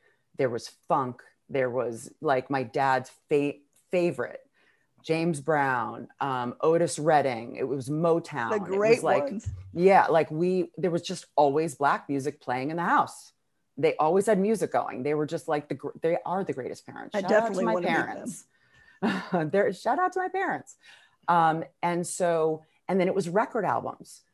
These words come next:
Speaker 1: So I remember just as a small child hiding behind the couch in front of the record player with all the record albums and just looking at the pictures and reading the lyrics. And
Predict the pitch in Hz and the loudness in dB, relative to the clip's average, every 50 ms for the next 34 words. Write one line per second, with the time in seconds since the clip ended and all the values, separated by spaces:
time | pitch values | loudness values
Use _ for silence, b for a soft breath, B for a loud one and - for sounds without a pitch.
0 | _ _ - - 190 - - - 185 190 196 202 196 208 214 247 254 226 190 156 | _ _ -10 -6 -4 -2 0 0 0 0 0 -2 -2 -2 -2 -2 0 0 2 0
1 | 139 - - - - 170 - 208 190 202 190 - - - - 196 190 185 190 196 | 0 -2 -4 -8 -14 -12 -10 -8 -6 -6 -6 -6 -8 -8 -8 -6 -4 -2 -2 -2
2 | 208 208 - - - 208 190 180 143 - 160 - - _ _ _ _ _ _ _ | -2 -4 -8 -8 -4 -2 0 0 0 0 -2 -6 -14 _ _ _ _ _ _ _
3 | - - 185 185 202 233 247 240 220 233 220 220 226 226 - - 160 123 120 123 | -6 0 2 2 2 2 2 0 -2 -2 -4 -4 -4 -4 -6 -4 -4 -2 -2 -2
4 | 135 - - - - 139 147 143 - - 160 165 214 208 220 202 165 147 - - | -4 -4 -8 -10 -8 -6 -6 -6 -4 -2 -2 0 0 0 0 0 2 0 0 -2
5 | - 127 - - 123 - - - - 127 127 131 b b b b b - 160 170 | -4 -8 -8 -6 -4 -4 -2 -2 -4 -4 -4 -6 b b b b b -4 -2 -2
6 | 165 - - 160 170 175 214 240 220 185 180 170 - 170 156 151 139 139 131 139 | -2 -2 0 2 2 4 4 4 4 4 2 2 2 0 2 4 4 4 4 2
7 | 135 131 147 139 127 131 - - 151 156 156 165 170 - 190 190 180 175 175 175 | 0 -2 -2 -2 -2 -4 -6 -8 -6 -4 -4 -4 -4 -4 -4 -4 -4 -4 -4 -6
8 | 170 - 165 160 - - - 170 160 156 151 147 147 147 143 131 135 147 160 165 | -8 -8 -10 -14 -14 -8 -2 0 2 2 2 0 0 -2 -4 -4 -4 -2 -2 -2
9 | 175 180 170 170 165 151 147 147 147 143 143 147 147 - - - - - b b | 0 0 0 0 0 0 0 0 0 0 0 -2 -4 -6 -10 -14 -16 -16 b b
10 | b b b b b b b b _ _ - 165 160 156 156 151 160 156 - | b b b b b b b b _ _ 0 0 2 2 2 0 -2 -4 -6